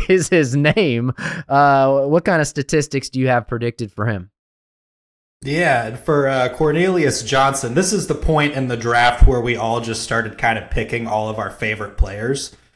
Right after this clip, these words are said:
Speaker 2: So I went with, uh, Cornelius here because I foresee him having a great season as wide receiver one this year.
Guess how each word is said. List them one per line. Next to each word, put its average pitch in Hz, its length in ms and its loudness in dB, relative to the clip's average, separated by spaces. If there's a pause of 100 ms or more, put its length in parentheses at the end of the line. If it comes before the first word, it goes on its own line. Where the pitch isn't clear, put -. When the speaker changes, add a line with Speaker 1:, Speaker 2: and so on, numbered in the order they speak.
(140)
Speaker 2:
So 123 340 2
I 135 140 2
went 170 300 2
with, 143 280 0
uh, 117 280 -2
Cornelius 117 800 -2
here 110 240 -2
because 110 420 -8
I 123 220 0
foresee 120 460 -8
him 110 180 -6
having 107 580 -4 (420)
a 117 120 -2
great 139 520 0
season 113 680 -2
as 107 640 -4
wide 110 360 0
receiver 104 460 -10
one 92 540 -16
this 95 260 -12
year. 92 400 -12